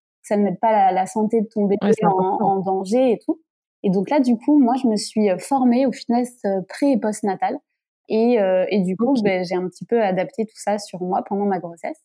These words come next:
Speaker 1: Et à la suite de ça, du coup, j'ai développé un programme fitness, euh, spécialement pour les mamans enceintes, pour les accompagner tout au long de leur grossesse. Donc ça, c'était mon deuxième programme que j'ai vendu, pareil, euh, avec un lancement classique. Et puis après, euh, pareil, euh,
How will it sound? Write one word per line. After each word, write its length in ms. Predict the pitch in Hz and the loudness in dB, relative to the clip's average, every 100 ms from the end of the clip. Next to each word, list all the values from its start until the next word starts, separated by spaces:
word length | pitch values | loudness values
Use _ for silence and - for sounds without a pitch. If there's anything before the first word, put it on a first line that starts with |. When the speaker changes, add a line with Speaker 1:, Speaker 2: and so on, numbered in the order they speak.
| _ _ - - _ | _ _ -20 -20 _
Speaker 1:
Et 100 | 226 | 0
à 20 | |
la 140 | 214 202 | 2 0
suite 240 | 208 233 | 0 2
de 100 | 190 | 2
ça, 280 | 185 233 339 381 | 0 -2 0 0
du 180 | 202 - | 0 0
coup, 160 | 277 | 0
j'ai 140 | 262 220 | 2 2
développé 500 | 226 196 175 240 277 | 2 0 0 0 0
un 100 | 208 | -2
programme 380 | - 202 202 | -4 -2 -2
fitness, 460 | 202 - 214 247 - - | -4 -4 -4 -4 -8 -8
euh, 560 | 190 190 185 185 180 202 | -4 -2 -2 -2 -4 -6
spécialement 600 | - - 202 196 208 247 _ | -8 -8 -4 -2 -2 -2 _
pour 140 | 247 | 0
les 120 | 233 | 2
mamans 280 | 208 185 185 | 2 0 -2
enceintes, 320 | 175 208 247 - | -4 -2 -4 -2
pour 100 | 196 | -4
les 100 | 180 | -4
accompagner 520 | 185 196 190 202 233 | -4 -4 -2 -2 -4
tout 160 | - 247 | -4 -4
au 60 | 214 | -2
long 100 | 220 | 0
de 60 | 214 | -2
leur 160 | 190 | -4
grossesse. 400 | 175 175 - - _ _ _ _ - _ - | -10 -12 -14 -16 _ _ _ _ -20 _ -6
Donc 100 | 202 | -2
ça, 140 | 247 | 0
c'était 240 | 262 240 240 | 0 2 2
mon 180 | 220 | 2
deuxième 400 | 202 240 240 269 | 2 4 4 4
programme 500 | 269 - 202 185 285 339 | 2 0 -2 2 2 2
que 60 | |
j'ai 140 | 208 214 | 0 0
vendu, 300 | 202 185 208 | -2 -2 -4
pareil, 440 | 196 175 190 233 | -4 -4 -2 0
euh, 160 | 202 190 | 0 -4
avec 300 | 185 196 214 | -6 -6 -2
un 60 | |
lancement 460 | 208 202 - 202 214 | -2 -2 0 0 0
classique. 640 | - 185 - 220 233 254 | -2 -6 -4 0 2 2
Et 80 | 202 | -2
puis 160 | - 180 | -4 -6
après, 400 | 156 - 196 202 | -6 -4 -2 -2
euh, 140 | 180 165 | -2 -6
pareil, 420 | 165 180 202 | -6 -2 -2
euh, 60 | 180 | -2